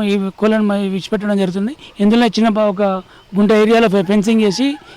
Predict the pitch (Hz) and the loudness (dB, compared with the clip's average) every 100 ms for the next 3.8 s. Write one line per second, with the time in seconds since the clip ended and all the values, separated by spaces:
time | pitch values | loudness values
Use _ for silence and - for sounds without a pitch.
0 | - 208 190 208 208 233 220 190 202 302 | -4 -2 0 0 2 2 2 0 -4 -6
1 | - - - 220 208 233 214 220 226 220 | -12 -20 -4 -2 2 2 2 0 0 0
2 | 208 247 220 196 196 226 202 208 190 190 | 0 0 -2 0 0 0 0 0 0 -2
3 | 254 - - - - 208 214 220 | -6 -10 -20 -16 -2 0 2 0